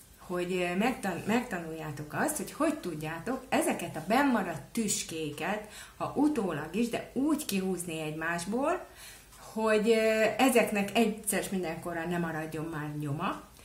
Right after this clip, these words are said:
és ezzel együtt az is világos lesz, hogy legközelebb, ha ilyen előfordul, hogy, hogy tudjátok ezeket, ezeket megnyugtatóan rendezni egymással. Ö, megtanítok néhány olyan törvényszerűséget egy párkapcsolaton belül,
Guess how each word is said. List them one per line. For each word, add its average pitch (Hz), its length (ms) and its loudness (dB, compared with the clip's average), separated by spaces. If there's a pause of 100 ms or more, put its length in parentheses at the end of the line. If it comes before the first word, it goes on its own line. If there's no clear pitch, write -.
(260)
és 190 200 -2
ezzel 269 340 6
együtt 220 380 4
az 202 200 2
is 170 160 -4
világos 160 560 -2
lesz, 220 260 -2
hogy 180 160 0
legközelebb, 180 640 0
ha 160 120 -6
ilyen 165 280 -2
előfordul, 262 720 0
hogy, 180 200 -4 (160)
hogy 202 180 0
tudjátok 165 440 -6
ezeket, 143 420 -8 (260)
ezeket 160 380 -6
megnyugtatóan 147 840 -4
rendezni 139 720 -4 (200)
egymással. 139 800 -8 (2000)
Ö, 208 460 4
megtanítok 233 600 4
néhány 226 420 4
olyan 285 340 4
törvényszerűséget 160 1500 0
egy 151 200 -6
párkapcsolaton 156 960 -4
belül, 190 360 2